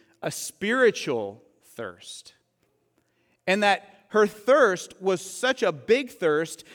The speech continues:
that it was a God-sized thirst that no earthly relationship could fill, no possession could fill, no fresh start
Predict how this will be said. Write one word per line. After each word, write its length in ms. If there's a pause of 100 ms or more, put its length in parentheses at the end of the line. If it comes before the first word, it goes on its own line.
(100)
that 140
it 60
was 120
a 100
God-sized 1300
thirst 760 (720)
that 140
no 420
earthly 540
relationship 960
could 160
fill, 400 (680)
no 280
possession 800
could 200
fill, 360
no 260
fresh 420
start 380